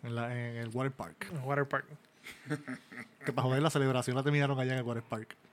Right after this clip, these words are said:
Speaker 1: <laughs> Del subcampeonato. Ah, otra cosa. Que la, la liga no entregó el trofeo de subcampeonato la misma noche que se acabó la serie. Lo entregaron los otros días.
Speaker 2: Dalmau, con eso te digo todo,
Speaker 1: Dije-,
Speaker 2: papi.
Speaker 1: dieron dos versiones. La prim-, la misma noche dijeron que fue que se le había quedado en la oficina.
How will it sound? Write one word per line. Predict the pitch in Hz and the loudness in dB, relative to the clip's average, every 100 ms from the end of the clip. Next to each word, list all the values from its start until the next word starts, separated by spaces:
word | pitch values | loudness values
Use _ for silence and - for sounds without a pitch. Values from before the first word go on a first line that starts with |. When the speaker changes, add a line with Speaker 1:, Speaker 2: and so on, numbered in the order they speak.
| _ - - - | _ -12 -12 -16
Speaker 1:
<laughs> | - - - - 415 | -14 -14 -14 -8 -4
Del | 185 127 | -2 -2
subcampeonato. | 131 127 117 117 117 110 101 - - 233 143 | -4 -6 -6 -6 -6 -8 -12 -16 -20 0 6
Ah, | 160 | 8
otra | 143 - | 6 2
cosa. | 110 143 143 - - - - - - - _ - | 0 -2 -4 -8 -20 -20 -20 -20 -20 -20 _ 2
Que | 143 | 4
la, | 131 127 | 6 4
la | 139 131 120 | 6 6 6
liga | 123 123 143 | 6 8 8
no | 151 | 6
entregó | 156 143 131 | 6 8 8
el | 147 139 | 6 6
trofeo | 139 131 139 143 | 4 6 6 8
de | 139 | 6
subcampeonato | 135 143 143 135 131 135 135 | 4 2 2 2 2 4 4
la | 127 | 4
misma | 135 131 | 2 2
noche | 120 139 135 | 0 4 4
que | |
se | 131 | 2
acabó | 123 120 117 | 0 2 0
la | 107 | -2
serie. | - 160 240 | 0 2 4
Lo | 147 | 2
entregaron | 135 117 113 139 143 | 0 -2 0 0 2
los | 139 | 2
otros | 123 117 110 | 0 -2 2
días. | 214 220 - - - - - - - - - - - _ _ _ _ - | 4 4 -2 -12 -16 -20 -20 -20 -20 -20 -20 -20 -20 _ _ _ _ -12
Speaker 2:
Dalmau, | - 147 131 127 185 | 0 2 2 0 -2
con | 180 | -2
eso | 165 185 | -2 -2
te | 190 | 0
digo | 202 196 | 0 0
todo, | 175 196 | -2 4
Speaker 1:
Dije-, | 170 208 | 8 8
Speaker 2:
papi. | 185 | 10
Speaker 1:
dieron | 208 240 | 10 10
dos | 185 170 | 8 8
versiones. | 190 - 135 131 | 8 8 8 10
La | 139 147 | 10 10
prim-, | 143 160 165 | 10 4 8
la | 151 | 10
misma | 160 208 214 | 10 6 6
noche | 233 240 | 6 4
dijeron | 220 226 262 | 6 6 4
que | 220 | 2
fue | 156 196 | 4 4
que | 233 | 8
se | 170 | 8
le | |
había | 147 | 8
quedado | 147 156 156 | 8 8 10
en | |
la | 156 | 8
oficina. | 160 151 143 117 | 6 2 2 0